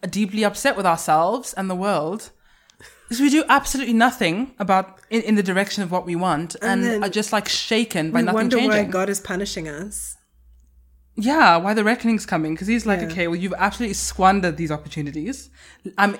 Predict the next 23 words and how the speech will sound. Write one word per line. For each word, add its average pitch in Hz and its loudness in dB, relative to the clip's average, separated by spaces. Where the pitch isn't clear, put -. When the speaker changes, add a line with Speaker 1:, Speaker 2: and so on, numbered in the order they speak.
Speaker 1:
the, 208 -2
le-, 233 2
the 208 6
next 208 6
batch 175 4
of 165 -6
aliens 156 -2
is - -14
coming 147 -8
in, 143 -10
so 156 -2
I've 156 -4
gotta 170 0
clear 170 -4
you 160 -2
out." - -2
Speaker 2:
<laughs> - -4
Speaker 1:
And 170 -4
then 160 0
he 156 0
sent 165 0
the 156 -4
floods 151 -6